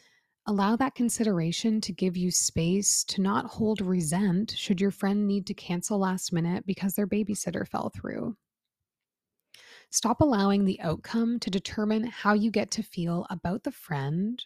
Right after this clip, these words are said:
or about the situation. This is a practice of, like, learning to let go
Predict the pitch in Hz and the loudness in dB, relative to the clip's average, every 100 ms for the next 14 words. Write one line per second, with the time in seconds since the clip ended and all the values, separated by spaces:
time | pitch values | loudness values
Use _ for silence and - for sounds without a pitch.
0 | - - 214 226 190 165 190 196 - - | -10 -2 2 4 4 2 0 -6 -6 -8
1 | - 196 220 208 - - - 240 226 _ | -6 -4 -4 -6 -8 -10 -10 -12 -14 _
2 | _ _ _ _ _ _ _ _ _ 202 | _ _ _ _ _ _ _ _ _ -6
3 | - 196 180 190 - 185 165 - - 233 | -4 -4 -4 -6 -6 -6 -6 -6 -2 -2
4 | 240 - 202 175 180 180 185 - _ 185 | -2 -4 -6 -4 -4 -4 -6 -10 _ -6
5 | 190 190 202 202 202 - 175 - - 240 | -2 0 2 0 -2 -6 -10 -10 -2 2
6 | 240 233 | 4 4